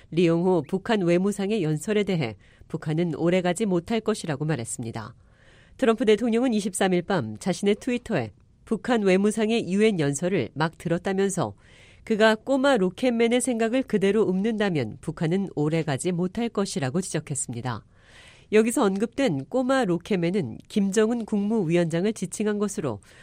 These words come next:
원래 표현인 리틀이라는 단어에는 상대방을 아랫사람처럼 얕잡아 보는 듯한 의미가 포함돼 있습니다. 트럼프 대통령은 지난 십구 일 행한 유엔 총회 연설에서도 김 위원장을 로켓맨으로 부르며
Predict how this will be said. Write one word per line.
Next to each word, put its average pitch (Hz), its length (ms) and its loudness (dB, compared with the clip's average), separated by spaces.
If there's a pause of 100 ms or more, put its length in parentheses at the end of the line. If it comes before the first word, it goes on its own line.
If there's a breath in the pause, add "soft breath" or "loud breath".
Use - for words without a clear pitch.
(160 soft breath)
원래 185 260 6
표현인 185 720 -2
리틀이라는 214 840 0
단어에는 143 680 -2 (280 soft breath)
상대방을 220 720 0
아랫사람처럼 220 960 0
얕잡아 208 440 0
보는 180 280 0
듯한 151 420 -4
의미가 156 480 -2
포함돼 202 320 -4
있습니다. 120 560 -6 (600 soft breath)
트럼프 233 320 2
대통령은 190 640 0
지난 196 220 2
십구 226 360 -2
일 220 140 4
행한 196 400 0
유엔 208 300 2
총회 208 280 0
연설에서도 156 760 -2 (420 soft breath)
김 208 300 0
위원장을 185 680 2
로켓맨으로 202 800 0
부르며 160 500 -2